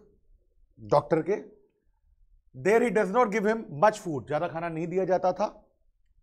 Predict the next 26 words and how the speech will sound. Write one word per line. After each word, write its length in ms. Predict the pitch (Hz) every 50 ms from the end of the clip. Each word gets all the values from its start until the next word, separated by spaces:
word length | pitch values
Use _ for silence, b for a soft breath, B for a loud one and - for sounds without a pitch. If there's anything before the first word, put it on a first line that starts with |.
| _ _ _ _ _ _ _ _ _ _ _ _ -
He 60 | 208 196 190 196
keeps 340 | 196 240 254 247 196 185 -
him 160 | 220 220 226 226
on 200 | - - 185 190
a 60 | 214
strict 460 | 208 - - - 220 226 - 170 151 135
diet, 300 | 175 165 170 160 143 - - - _ _ _ _ _ _ _ _ _ _ _ - _ _ - -
उस 160 | 165 - - -
डॉग 300 | 127 - 185 202 208 -
की 80 | 220 208
डाइट 220 | 170 170 190 190
बांध 220 | 180 202 196 196
दी 100 | 180 208
गई 160 | 196 196 196 196
थी। 160 | 196 202 220 - - - - _ - _ _ _ _ _ _ _ _ _ _ _ _ _ _ -
He 60 | 196 196
keeps 320 | 196 - 226 247 233 185
him 180 | - 226 226 220
under 260 | - 185 185 175 214 226 233 -
observation, 600 | 165 175 156 165 202 180 175 165 143 - 127 98 85 80 - _ _ _ _ _ _ _ _ _ _ _ _ _ _ _ _ _ _ _ _ _ _ _ _ _ _ _ _ -
कि 80 | 170
जो 140 | 143 202 214
ट्रीटमेंट 400 | 208 214 208 202 208 233 226 -
चल 140 | - 214 208
रहा 240 | 208 220 220 214 214
है 180 | 214 226 262